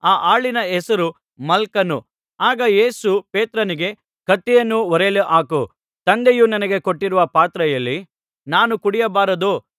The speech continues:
ಎಂದು ಹೇಳಿದನು. ಆಮೇಲೆ ಆ ಸೈನಿಕರ ಗುಂಪು ಮತ್ತು ಸಹಸ್ರಾಧಿಪತಿಯೂ ಯೆಹೂದ್ಯರ ಓಲೇಕಾರರೂ ಯೇಸುವನ್ನು ಹಿಡಿದು ಕಟ್ಟಿದರು. ಆತನನ್ನು ಮೊದಲು ಅನ್ನನ ಬಳಿಗೂ ಕರೆದುಕೊಂಡು ಹೋದರು. ಅವನು ಆ ವರ್ಷದಲ್ಲಿ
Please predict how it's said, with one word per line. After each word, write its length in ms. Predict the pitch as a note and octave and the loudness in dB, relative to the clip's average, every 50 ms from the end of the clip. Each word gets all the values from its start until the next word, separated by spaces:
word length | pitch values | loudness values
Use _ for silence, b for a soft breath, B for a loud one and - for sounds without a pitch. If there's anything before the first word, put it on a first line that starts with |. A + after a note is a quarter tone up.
| _ - | _ -8
ಎಂದು 320 | C#3 F3 G#3 G#3+ G3+ G#3 G3+ | -4 -4 -4 0 0 0 0
ಹೇಳಿದನು. 680 | D#3+ E3 E3+ F3 E3+ D#3+ D#3 D3+ D3+ D3 C#3 A2+ F#2 _ _ _ _ _ _ _ _ _ _ _ _ _ _ _ _ _ - D3 | 0 -2 -4 -4 -4 -4 -4 -4 -4 -4 -6 -6 -10 _ _ _ _ _ _ _ _ _ _ _ _ _ _ _ _ _ -2 2
ಆಮೇಲೆ 580 | E3+ A#3 B3+ B3+ A#3+ A3 F#3+ E3 D3+ E3+ G3+ _ _ _ - - | 4 4 4 4 2 2 2 2 2 0 -2 _ _ _ -4 2
ಆ 140 | D#3+ F#3+ | 2 2
ಸೈನಿಕರ 540 | F#3 - - G3+ A3+ A#3+ A#3+ A#3 - A3+ G#3 | 2 2 2 0 0 0 -2 -2 0 0 0
ಗುಂಪು 500 | F#3+ E3 E3 E3 C#3+ - E3 F#3 A#3 A3 _ _ _ _ _ - | 0 0 -2 -6 -4 -4 -4 -4 -4 -6 _ _ _ _ _ -4
ಮತ್ತು 420 | D#3 G3 B3+ B3 - B3 A3+ A#3 | -2 -2 -2 0 0 0 0 0
ಸಹಸ್ರಾಧಿಪತಿಯೂ 1000 | G#3+ - G#3 F#3 G3 A#3 B3+ G#3+ G#3+ B3+ G#3+ A#3 A#3 G#3+ - G#3 F#3 F#3+ A3+ A3+ _ _ _ _ _ - | 0 0 0 2 4 4 2 2 -2 -8 -6 -6 -6 -6 -4 0 0 2 0 0 _ _ _ _ _ -6
ಯೆಹೂದ್ಯರ 460 | C#3+ F3+ F#3 F#3+ C4 B3+ G#3 B3+ A#3+ | -4 -4 -4 -2 -4 -2 -2 0 2
ಓಲೇಕಾರರೂ 880 | A#3+ A3+ - F3+ E3+ F#3+ A3 A#3+ A3 - A3 G3+ G3 F#3 E3+ F3 G#3 G#3+ _ _ _ _ _ _ - | 2 0 0 0 -2 0 0 -2 -2 0 -2 0 2 2 2 0 -2 -2 _ _ _ _ _ _ -2
ಯೇಸುವನ್ನು 560 | E3+ A3+ C4 A#3+ - C4 B3+ B3 A3+ A3+ A3+ | 0 0 0 -2 -4 -4 -2 -2 -2 -2 -4
ಹಿಡಿದು 340 | - F3+ F#3 A3+ G#3 A#3 - | -4 -4 -4 -4 -4 -8 -6
ಕಟ್ಟಿದರು. 640 | - G#3+ F3 E3 G3+ F#3 F3+ F3 E3+ E3 C#3+ A2 _ _ _ _ _ _ - | -6 -8 -4 -4 -4 -2 0 0 0 0 -2 -4 _ _ _ _ _ _ 0
ಆತನನ್ನು 600 | - G#3+ C4+ C4+ - C4 B3 B3 A3+ G#3+ A3 A3+ | 0 0 0 0 -2 -4 -4 -2 -2 -2 -2 -4
ಮೊದಲು 600 | - E3+ E3+ G#3 G#3 B3+ B3+ A3+ F#3+ F#3 F3+ - _ _ _ _ _ - | -4 -2 -2 -2 -2 0 2 2 2 2 0 -6 _ _ _ _ _ -4
ಅನ್ನನ 320 | E3 G#3 A#3 B3+ C4 B3 B3+ | -4 -2 -2 -4 -2 -2 -2
ಬಳಿಗೂ 380 | G3+ F#3+ A3 A3+ A3 G#3 A3+ | 0 0 0 0 2 0 -2
ಕರೆದುಕೊಂಡು 580 | G3+ - G3+ G#3 G3+ G#3+ - G#3+ G#3+ G3 G3 G#3 | -2 0 -4 -2 -2 -4 -2 -2 -2 -2 -2 -2
ಹೋದರು. 540 | F3+ E3+ F3+ E3+ E3+ D#3 D3+ C3 G#2+ _ _ _ _ _ _ _ _ - | 0 0 0 0 0 0 0 -2 -4 _ _ _ _ _ _ _ _ -4
ಅವನು 360 | - G3 A3+ C4+ C4 A#3+ B3+ A#3+ | -2 0 2 2 0 0 -2 -4
ಆ 160 | - F#3+ F#3+ | 0 0 0
ವರ್ಷದಲ್ಲಿ 800 | F#3 F#3 G3 A#3 B3+ - - B3 A3+ G#3+ F#3+ F3 F3+ G3+ G#3 | 2 2 0 0 -2 -4 -4 -2 0 0 0 0 -2 -4 -6